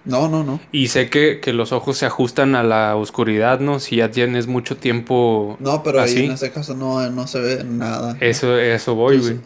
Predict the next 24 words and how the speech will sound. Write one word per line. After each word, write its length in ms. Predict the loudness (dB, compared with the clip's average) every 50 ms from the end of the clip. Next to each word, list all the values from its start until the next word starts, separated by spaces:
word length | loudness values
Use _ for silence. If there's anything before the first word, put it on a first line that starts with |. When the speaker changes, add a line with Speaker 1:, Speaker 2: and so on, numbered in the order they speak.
| -12
Speaker 1:
Ajá. 300 | -10 -10 -8 -8 -10 -10 -12 -18 _
Speaker 2:
Y 140 | _ -2 -2
estás 320 | -2 0 0 -2 0 0 -2
acostado, 640 | -2 -2 -4 -4 0 2 2 4 4 2 0 0
pero 340 | 0 0 0 0 0 -2 -2 0
ves 200 | 0 -2 0 0
todo 140 | 0 0
oscuro, 480 | 0 -2 0 0 0 0 2 0 -2 -4
güey. 180 | -6 -8 -10 -14 -18 _ _ _ _ _ _ _
Yo 160 | -4 -2 0
sí 100 | 0 0
pensaría 440 | 0 0 -2 0 2 2 2 2 2
que 80 | 0 -2
me 160 | -4 -4 -2
quedé 180 | 2 2 2
ciego. 400 | 2 2 0 0 0 0 -2 -4 -4
Speaker 1:
Sí, 60 | -2
Speaker 2:
Eso 80 | -2 -2 0 0
es 40 | 0
lo 60 | 0
Speaker 1:
puede 140 | 0 0 0
ser. 80 | -2 0
Speaker 2:
primero, 320 | 0 2 2 2 2 0
¿no? 260 | 0 -2 -4 -8 -16